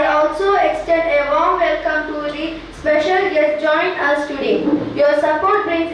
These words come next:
a great value to this moment. And finally, my sincere thanks to all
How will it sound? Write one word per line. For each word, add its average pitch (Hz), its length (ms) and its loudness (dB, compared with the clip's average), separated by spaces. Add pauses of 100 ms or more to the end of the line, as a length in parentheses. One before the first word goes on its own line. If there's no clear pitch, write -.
(100)
a - 100 2
great 339 260 0 (120)
value 302 360 0
to 311 80 -4 (140)
this 311 160 -6 (120)
moment. 247 380 0 (920)
And 285 240 -2
finally, 359 540 0 (160)
my 320 80 2 (160)
sincere 370 420 0 (140)
thanks 294 360 -2
to 294 60 -2 (160)
all 349 240 2